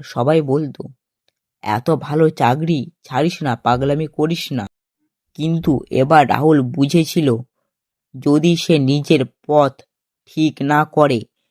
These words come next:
সারা জীবন অন্যের পথে হাঁটতে হবে। একদিন সহায় করে সে চাকরি ছেড়ে দিল। শুরুটা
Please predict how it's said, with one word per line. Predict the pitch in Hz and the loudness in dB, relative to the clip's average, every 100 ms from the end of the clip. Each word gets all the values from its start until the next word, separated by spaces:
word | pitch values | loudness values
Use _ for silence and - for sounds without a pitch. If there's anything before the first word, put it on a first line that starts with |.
| _ - | _ -18
সারা | - 131 143 | -2 2 2
জীবন | 131 151 139 127 | 0 0 0 0
অন্যের | - 127 139 160 151 | -2 -4 -2 0 0
পথে | - 131 - 160 120 | 0 -4 -2 -4 -4
হাঁটতে | 127 120 120 - | -2 -4 -4 -8
হবে। | 135 107 - - - _ _ _ _ _ | -4 -4 -6 -8 -14 _ _ _ _ _
একদিন | 123 113 151 175 156 123 | -2 -2 2 2 2 0
সহায় | 139 - 127 160 156 | -6 -4 0 4 4
করে | 131 151 147 135 | 4 2 4 2
সে | - 151 | 2 0
চাকরি | 135 139 123 147 156 | 2 2 2 0 -4
ছেড়ে | - 131 135 | -2 0 2
দিল। | 123 120 113 127 - _ _ _ _ _ _ | 0 -2 -4 -8 -16 _ _ _ _ _ _
শুরুটা | - - 147 165 165 143 | -10 -2 0 0 2 0